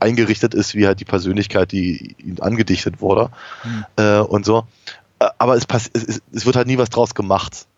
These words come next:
Speaker 1: Ne? Also ent-, nicht, nicht, dass das halt weiter wirklich, also nicht ernsthaft bedient wird, äh, und auch nicht, dass es halt so ins Lächerliche gezogen wird, dass sie sich davon lösen könnten oder dass es in irgendeiner Form einen Sinn hätte für die Story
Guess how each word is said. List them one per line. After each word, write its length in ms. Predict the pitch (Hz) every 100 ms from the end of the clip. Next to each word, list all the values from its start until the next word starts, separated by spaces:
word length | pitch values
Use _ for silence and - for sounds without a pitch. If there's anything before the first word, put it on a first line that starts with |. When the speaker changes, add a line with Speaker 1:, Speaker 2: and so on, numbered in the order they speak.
| -
Speaker 1:
Ne? 80 | 107
Also 200 | 120 110
ent-, 180 | 117 117
nicht, 260 | 117 120 -
nicht, 160 | 123
dass 120 | 127 -
das 100 | -
halt 140 | 101
weiter 180 | 110 104
wirklich, 200 | 101 98
also 120 | 101
nicht 220 | 101 104
ernsthaft 360 | 107 135 156 -
bedient 400 | 139 127 127 -
wird, 240 | 120 120 - - - - -
äh, 120 | 107 107
und 320 | 107 110 104
auch 120 | 98
nicht, 140 | 101
dass 140 | 104 95
es 60 |
halt 160 | 95 95
so 180 | 92 117
ins 120 | 117
Lächerliche 420 | 113 110 104 107
gezogen 400 | 101 - 104 101
wird, 160 | 101 98
dass 100 | 95
sie 80 | 92
sich 100 | 87
davon 260 | 92 95
lösen 300 | 95 135 151
könnten 480 | 147 139 131 135 131 - - - - -
oder 160 | 120
dass 200 | 113 107
es 40 | 107
in 60 |
irgendeiner 320 | 113 110 101
Form 220 | 95 98 87
einen 120 | 87
Sinn 240 | 92 151
hätte 240 | 143 143 127
für 140 | -
die 80 | 120
Story 480 | - 123 113 117